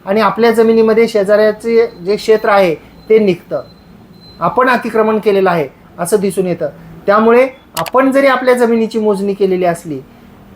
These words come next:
आणि आपल्या जमिनीची मोजणी होऊन हद्दीखुणा झालेल्या असतील,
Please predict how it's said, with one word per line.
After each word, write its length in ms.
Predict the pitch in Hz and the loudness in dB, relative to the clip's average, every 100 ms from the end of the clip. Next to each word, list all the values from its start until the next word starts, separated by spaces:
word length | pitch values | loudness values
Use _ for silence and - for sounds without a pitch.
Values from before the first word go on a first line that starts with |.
| - - | -20 -4
आणि 380 | 175 226 262 277 - | 0 2 2 0 -6
आपल्या 300 | 180 185 233 | -8 0 0
जमिनीची 480 | 233 226 226 226 254 | 2 2 0 -2 -4
मोजणी 380 | 233 196 196 220 | -2 -2 0 0
होऊन 180 | 240 240 | 0 -2
हद्दीखुणा 520 | - 165 240 233 254 | -6 -6 -4 0 0
झालेल्या 360 | 254 233 220 226 | 2 2 2 2
असतील, 340 | 208 - 175 | -2 -2 -2